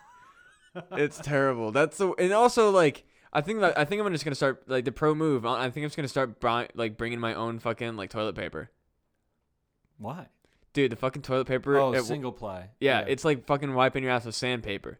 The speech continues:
Speaker 2: It is, man. You gotta use, like, so much of it, because if I, if I just use a normal amount, I'm like, "Bro, my fingers are gonna fly through this thing."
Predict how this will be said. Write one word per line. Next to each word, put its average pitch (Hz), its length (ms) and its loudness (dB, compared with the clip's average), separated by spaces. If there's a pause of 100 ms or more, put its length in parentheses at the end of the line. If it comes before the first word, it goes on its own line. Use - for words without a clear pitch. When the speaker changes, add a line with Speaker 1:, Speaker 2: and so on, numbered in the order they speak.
(120)
Speaker 2:
It 175 160 -4
is, 196 200 0
man. 156 180 -2
You 175 60 -6
gotta 262 160 -6
use, 214 160 -4
like, 165 120 -6
so 202 200 -6
much 180 240 -4
of 190 80 -6
it, 165 120 -6
because 156 320 -8 (360)
if 170 120 -6
I, 254 280 0 (320)
if 170 100 -10
I 262 100 2
just 302 220 -4
use 202 240 -2 (100)
a 165 80 -4
normal 170 380 0
amount, 165 300 -2
I'm 147 80 -8
like, 135 260 -6
"Bro, 127 160 -2
my 110 120 -6
fingers 143 420 -10
are 120 60 -8
gonna 113 180 -10
fly 107 340 -10
through 98 220 -14
this - 220 -20
thing." - 200 -20